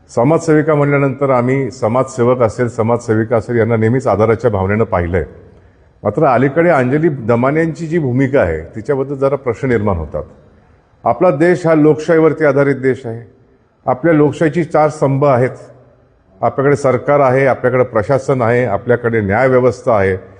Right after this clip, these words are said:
आणि आपल्याकडे पत्रकारिता आहे. या चारही भूमिका ह्या यांच्या एकट्याच्याच हातात आहेत,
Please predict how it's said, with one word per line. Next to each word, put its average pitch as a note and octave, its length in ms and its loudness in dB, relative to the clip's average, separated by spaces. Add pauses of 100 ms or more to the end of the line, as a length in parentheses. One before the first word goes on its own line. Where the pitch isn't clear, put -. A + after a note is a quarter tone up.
(180)
आणि D3+ 140 -2
आपल्याकडे C#3 400 2
पत्रकारिता G2+ 640 -2
आहे. D2 140 -10 (880)
या D3 80 4
चारही D#3 460 2
भूमिका E3+ 460 2
ह्या E3 240 4
यांच्या D#3 420 0
एकट्याच्याच E3 440 -2
हातात A#2+ 340 0
आहेत, A2+ 220 2